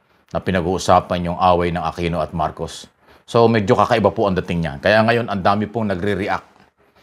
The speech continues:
Yung nakakaalam ng history. Kaya ho parehong nasaktan yung Aquino at Marcos kasi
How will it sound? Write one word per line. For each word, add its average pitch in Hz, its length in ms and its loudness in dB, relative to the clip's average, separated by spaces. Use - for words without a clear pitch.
Yung 101 160 4
nakakaalam 101 720 4
ng 92 160 -2
history. 92 400 -6
Kaya 127 240 2
ho 123 80 -2
parehong 123 400 2
nasaktan 117 400 -6
yung 110 160 -6
Aquino 104 320 -4
at 90 80 -8
Marcos 90 480 0
kasi 117 240 0